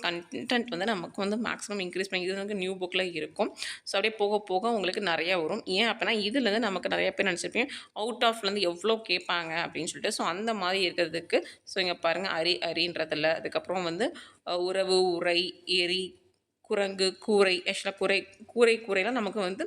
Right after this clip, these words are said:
சிக்ஸ்த் புக்லேயே இருக்கு. நான் அடிக்கடி கேட்ட கொஷின்ஸ் இது. இதுலயும் நிறைய கொஷின்ஸ் நமக்கு அடிக்கடி கேட்டதே இருக்கு. இந்த மறை, மறை,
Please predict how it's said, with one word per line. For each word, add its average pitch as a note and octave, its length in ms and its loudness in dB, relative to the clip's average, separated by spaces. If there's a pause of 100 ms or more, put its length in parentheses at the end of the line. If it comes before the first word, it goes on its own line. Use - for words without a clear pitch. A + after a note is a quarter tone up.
(440)
சிக்ஸ்த் G#3+ 260 -4
புக்லேயே A3 300 2
இருக்கு. C#4+ 200 -2
நான் F#3 140 2
அடிக்கடி A3+ 380 0
கேட்ட F#3 240 0
கொஷின்ஸ் E3+ 440 -2
இது. E3 160 -2 (260)
இதுலயும் A#3 280 4
நிறைய G3+ 240 2
கொஷின்ஸ் A#3 340 -2
நமக்கு F#3+ 280 -4
அடிக்கடி G#3+ 360 0 (140)
கேட்டதே F3+ 400 2
இருக்கு. D#3+ 240 2 (400)
இந்த A3+ 140 2 (120)
மறை, A3+ 200 2 (200)
மறை, G3+ 180 0